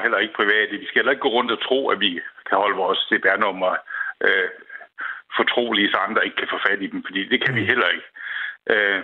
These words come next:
Speaker 1: men omvendt er der igen mange, øh, myndigheder, private firmaer, der, der, der mener, at C P R-nummer er, er så fortrolige, så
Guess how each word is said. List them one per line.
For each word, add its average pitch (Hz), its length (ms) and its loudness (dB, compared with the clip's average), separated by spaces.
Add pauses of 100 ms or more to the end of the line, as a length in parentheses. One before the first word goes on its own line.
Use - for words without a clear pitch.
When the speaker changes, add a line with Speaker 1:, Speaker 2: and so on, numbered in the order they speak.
(320)
Speaker 1:
men 131 160 4
omvendt 165 240 2
er 120 120 2
der 120 160 4
igen 151 160 2 (320)
mange, 104 260 2
øh, 98 200 2
myndigheder, 110 400 2
private 107 340 4
firmaer, 135 380 2 (100)
der, 98 80 2 (1000)
der, 110 100 6 (180)
der 110 60 2 (120)
mener, 185 180 2 (100)
at 82 140 -2
C - 40 -8 (100)
P - 20 -6 (100)
R-nummer 95 320 2 (160)
er, 87 80 0 (500)
er 113 100 2
så 117 140 4
fortrolige, 123 440 2
så 110 80 2